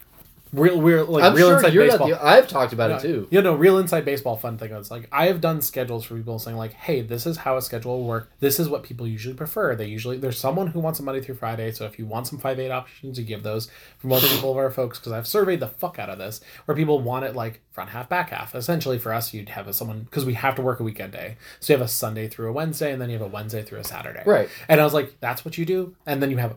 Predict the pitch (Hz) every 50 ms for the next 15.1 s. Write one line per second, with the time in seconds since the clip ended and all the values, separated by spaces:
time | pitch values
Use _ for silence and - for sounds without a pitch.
0 | - 165 160 165 180 180 180 175 - - 135 127 120 - - - 190 180 170 185
1 | 180 175 165 151 135 127 120 - 120 120 127 160 190 180 - - 165 165 151 123
2 | 113 - - 135 131 135 135 151 156 - - 117 - 127 131 135 123 110 - 131
3 | - 143 151 139 135 139 135 107 95 - - - - 135 131 123 131 131 131 127
4 | - - 151 151 147 139 135 151 160 160 - 175 175 175 175 170 170 160 160 -
5 | 143 127 - - 120 - - - 160 165 156 - 160 151 135 117 107 104 - 120
6 | 123 123 - 98 95 113 - - - - - - - _ _ _ - 147 143 160
7 | 175 165 156 165 165 156 131 131 127 127 139 131 - - 131 123 120 - - 117
8 | 113 143 139 135 123 120 120 117 110 - 113 123 123 117 - - 120 127 131 127
9 | 127 - - 190 170 - - 165 139 113 95 - 110 113 113 117 120 117 113 113
10 | 127 156 175 175 226 226 165 - - - - 135 131 - - 214 220 214 190 160
11 | 175 170 160 160 147 120 - 131 143 143 135 127 - - - - - _ _ _
12 | - 185 220 269 330 392 403 392 - - 349 370 359 - - - 226 226 214 190
13 | 170 160 - - - - 214 220 214 - - 208 175 160 143 123 117 - 151 147
14 | 147 127 - - - 117 107 107 - 135 131 127 - 170 180 196 208 196 190 202
15 | 165 131